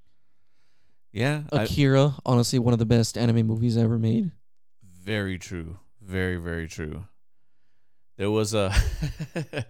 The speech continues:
Speaker 1: slightly off topic, but, uh, We Don't Lift, the shop I referred you to go get your helmet from.
Speaker 2: Yes, yes.
Speaker 1: Um, somebody actually did a, uh,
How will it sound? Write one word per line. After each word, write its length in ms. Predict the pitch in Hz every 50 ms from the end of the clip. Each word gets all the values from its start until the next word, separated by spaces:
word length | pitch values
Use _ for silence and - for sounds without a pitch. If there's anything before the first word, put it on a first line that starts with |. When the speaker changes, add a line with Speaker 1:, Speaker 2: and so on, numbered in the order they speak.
| - - - - - -
Speaker 1:
slightly 440 | - - 120 113 120 110 98 101 101
off 220 | 95 95 98 95 -
topic, 420 | 104 90 92 95 - 98 92 - -
but, 200 | 95 90 90 85
uh, 240 | 85 80 78 82 - - - - - - - - - - - - -
We 200 | - 95 107 117
Don't 240 | 120 127 120 120 107
Lift, 520 | 104 101 107 107 92 90 - - - - - - - - - - - - - - -
the 320 | 95 95 90 90 90 90 90
shop 380 | 90 - - 92 92 92 - -
I 120 | 80 87
referred 440 | 90 87 87 85 - 98 92 92 87
you 80 | 98 90
to 80 | 92 90
go 140 | 85 90
get 140 | 92 90 80
your 120 | - 80 87
helmet 260 | 92 87 90 85 69
from. 140 | - 92 98
Speaker 2:
Yes, 400 | 151 147 123 104 - - - -
yes. 460 | 120 101 - - - - - - - - - - - - - - - - -
Speaker 1:
Um, 440 | 101 104 104 104 104 104 98 95 95
somebody 720 | - - - - 104 104 117 127 135 135 139 127 120 104
actually 480 | 85 92 98 101 - - 110 107 104 101
did 460 | 92 85 - - 95 92 92 95 90
a, 300 | 98 90 90 90 87 82 78
uh, 340 | 76 73 64 55 55 60